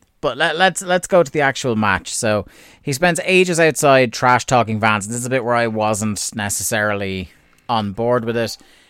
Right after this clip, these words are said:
He's, he's trash talking the fans. Um,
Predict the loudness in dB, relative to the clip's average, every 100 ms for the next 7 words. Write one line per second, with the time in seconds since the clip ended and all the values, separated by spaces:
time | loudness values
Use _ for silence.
0 | _ _ -14 -14 -12 -12 -8 0 2 2
1 | 0 -2 0 -2 -4 0 2 2 2 0
2 | -4 -4 -8 -8 -4 0 0 0 -2 -4